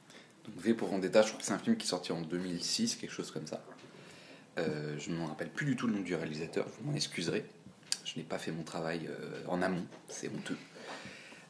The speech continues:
Alors, euh, maintenant, deuxième question, est-ce que tu te souviens la première fois que tu as vu ce film ? Et dans quel con-, à quel, quel âge tu avais ? Enfin, à quel moment c'était ? Le contexte, tout ça.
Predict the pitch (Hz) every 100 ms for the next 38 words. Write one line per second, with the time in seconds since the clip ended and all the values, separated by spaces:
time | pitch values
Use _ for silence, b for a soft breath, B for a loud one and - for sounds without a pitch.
0 | - 117 95 90 - 95 92 90 87 92
1 | 95 120 143 110 95 92 107 - 196 147
2 | - - - 98 - 107 - 120 143 147
3 | 85 - - 170 120 - - 143 - -
4 | - 87 80 - 87 - - 95 117 139
5 | 156 160 95 78 85 82 - - - 85
6 | - 85 92 101 92 87 82 82 92 90
7 | - 78 82 95 107 113 113 - 82 82
8 | - 92 90 90 87 82 87 98 110 92
9 | 87 - 85 - - -